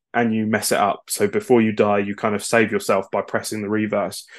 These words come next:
You have a plan, so you kind of set up your reverse mark where you're gonna end up back playing if you kind of go back to it again. Um, I didn't find any use for it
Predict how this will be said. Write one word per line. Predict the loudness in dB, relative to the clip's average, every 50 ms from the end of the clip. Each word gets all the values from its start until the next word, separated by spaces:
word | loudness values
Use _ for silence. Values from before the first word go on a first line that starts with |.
| -16 -6 0
You | 4 4
have | 4 4
a | 2
plan, | -2 0 0 0 2 2 2 0 0
so | -2 -2
you | -2 -2
kind | -2 -2 -2 -2
of | -4
set | -4 -2 0 2 4
up | 4 4 4 2 -4
your | -6 -4 -2
reverse | 2 2 2 2 2 2 2 2 0 -2 -6
mark | -6 -4 -4 -4 -6 -8 -12 -20 _ _ -20 -20 -8 0
where | 2 4 4
you're | 6 6 6 6 4 4 2
gonna | 2 -2 0 0 0 0 0 -2
end | -4 -6 -4 0 0
up | 0 0 0 -8 -20 _ _ _ _ _
back | 0 2 2 2 0 -6 _ -6
playing | 0 2 4 4 4 2
if | 0 -2 -2 -4
you | -6 -4
kind | -2 -2 -2 -2
of | -2 -6 -8 _ _ _ -4
go | 0 0 0
back | 2 2 0 0 0 -2
to | 2 2
it | 2 2 2 -4 -6
again. | -6 -2 0 0 -2 -2 -6 -10 _ _ _ _ _ _ _ _ _ _ _ _ _ _ _ _ -18 -16 -8 0
Um, | 2 4 4 4 4 2 0 -4 _ _ -20 -20 -20 -20 -20 -10 _ 2
I | 2 2 2 0 _ _ _ _ _ _ _ _ _ 0
didn't | 0 2 2 2 0
find | 2 4 4 6 6
any | 4 4 4
use | 4 2 0 0 -2 -4
for | -4 0 4 4 4
it | 4 0